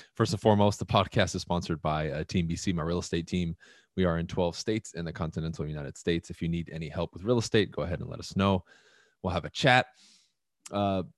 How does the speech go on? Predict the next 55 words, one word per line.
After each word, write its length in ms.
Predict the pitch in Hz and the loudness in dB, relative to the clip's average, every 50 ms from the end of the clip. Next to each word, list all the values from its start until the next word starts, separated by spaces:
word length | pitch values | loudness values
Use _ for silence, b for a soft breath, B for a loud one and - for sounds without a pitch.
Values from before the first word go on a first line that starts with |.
| _ _ _ _ _ - | _ _ _ _ _ 2
Modern 240 | 110 113 107 104 95 | 4 4 4 4 2
Success, 400 | - 101 - - 117 113 110 - | 0 -4 4 6 6 6 6 4
obviously, 580 | 95 98 92 101 98 101 - 110 104 104 110 98 - | 2 2 2 2 -2 0 0 2 2 2 2 0 0
my 260 | 90 85 82 82 85 | 0 0 0 -2 -4
tribe, 400 | - - 101 90 87 90 90 85 | -2 0 2 4 4 2 2 0
my 140 | 92 82 85 | -2 -4 -4
community. 520 | - - 90 92 95 95 92 92 92 92 | -4 -2 0 2 2 2 2 0 -2 -2
If 120 | 90 - 90 | -4 -6 -6
you 60 | 82 | -6
guys 180 | 87 85 - | -6 -6 -6
are 40 | 87 | -8
interested 320 | 87 - - 90 - 92 87 | -8 -8 -10 -10 -8 -8 -8
in 80 | 85 | -6
getting 280 | 78 90 85 87 85 85 | -4 -4 -4 -2 -2 0
more 200 | 87 87 90 87 | 0 2 2 0
direct 300 | 80 90 87 87 - - | 0 0 0 0 -2 -4
contact 460 | - - 98 98 95 - 98 90 - | -2 -2 0 0 2 2 0 0 0
with 160 | 95 85 - | -4 -4 -2
me, 320 | 92 90 92 92 90 87 85 | -2 0 0 0 0 -2 -2
more 160 | 82 85 85 | -4 -6 -6
personal 380 | - - 95 - - 85 80 | -6 -6 -6 -6 -8 -8 -10
attention, 420 | 78 - - 143 123 - - 104 95 | -4 0 0 0 0 0 -2 0 0
more 160 | 90 87 78 | 0 0 0
help, 280 | - - 98 95 - 80 | 2 2 2 2 0 -2
more 140 | 82 85 | -6 -6
training, 400 | - - - 101 92 90 92 87 | -4 0 0 2 2 2 2 0
more 100 | 82 80 78 | -2 -4 -2
coaching, 360 | - 104 92 90 - - 85 | 0 0 0 0 0 -4 -6
and 80 | 80 80 | -4 -4
all 80 | 80 | -4
that 160 | 85 80 78 | -4 -4 -6
fun 180 | - - 87 85 | -4 -4 -4 -4
stuff, 380 | 87 - - 90 87 80 - b b b b b b b b | -6 -4 -2 0 0 0 -4 b b b b b b b b
go 100 | - 95 | -2 0
to 60 | 90 | 0
brian 220 | 82 90 85 85 85 | 2 0 -2 -2 -2
casala 340 | - 87 - 80 78 80 78 | -4 -4 -2 -2 -2 0 -2
dot 180 | 78 73 - | -2 -4 -4
com 220 | - - 85 82 80 | -4 -4 -2 -2 -4
and 100 | 76 - | -4 -4
sign 180 | - 82 80 | -4 -4 -4
up 100 | 78 76 - | -4 -2 0
there, 220 | 104 98 95 95 - - | 2 2 4 2 2 0
or 180 | 95 98 95 90 | 0 0 0 0
you 100 | 85 76 | -2 -4
can 120 | - 90 | -4 -4
go 120 | 85 87 | -4 -4
to 160 | 85 - - - | -6 -6 -10 -12
the 60 | 76 | -8
link 380 | 76 80 92 95 95 - - b b b b b b b | -4 -2 -2 -2 -4 -6 -12 b b b b b b b
in 100 | - 85 | -6 -4
my 160 | 85 78 76 | -2 -2 -2
bio 360 | 78 76 80 78 80 80 80 - | 0 0 0 2 2 0 -2 -4
on 220 | - 80 80 - - | -6 -8 -8 -8 -8
Instagram 600 | 85 92 - - 92 82 85 85 87 85 87 90 | -8 -8 -6 -8 -6 -4 -2 -2 -2 -2 -4 -6